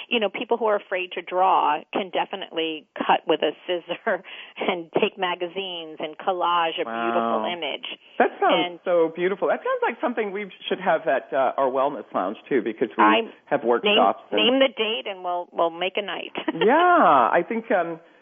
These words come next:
Speaker 2: if, uh, you know, when you li-, when I'm, what I'm hearing too is that, uh, although it's a, a fundraising option, it can still be, uh, a family, uh, option to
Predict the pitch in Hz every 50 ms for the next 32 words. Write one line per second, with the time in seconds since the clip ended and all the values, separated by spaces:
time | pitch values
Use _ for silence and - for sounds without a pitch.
0 | _ _ _ _ _ _ _ 170 165 160 165 - - - 196 165 156 151 147 139
1 | 139 131 - 214 208 196 208 214 214 214 226 247 254 - 208 196 - - 151 -
2 | - 220 - - 202 190 175 180 175 - - _ - 190 - - 190 196 190 180
3 | 190 - - 311 285 233 185 160 156 - - 214 180 160 143 139 139 - - 143
4 | 135 131 123 - - - - _ _ _ _ _ _ - 147 135 131 131 127 127
5 | 120 - 185 185 180 180 180 196 214 214 202 196 190 - - - 160 147 - -
6 | - _ _ 160 143 135 131 135 131 - - 139 104 123 - - _ - 220 233
7 | 240 220 170 123 117 117 117 - 120 117 117 117 123 117 - - - 127 113 -
8 | - - - _ 196 196 196 - - - 285 349 370 311 - - - 226 226 220
9 | 214 190 190 180 151 143 139 139 127 - - 143 143 131 131 131 120 - - 143
10 | - - - - - 165 156 165 170 170 165 156 127 123 117 113 113 113 117 -
11 | _ _ _ _ _ _ _ _ - 135 127 120 113 107 104 98 82 87 95 98
12 | - - _ _ _ _ _ _ - - - - - - _ _ _ - - 131
13 | 127 127 - - - 139 131 127 - - 135 123 123 117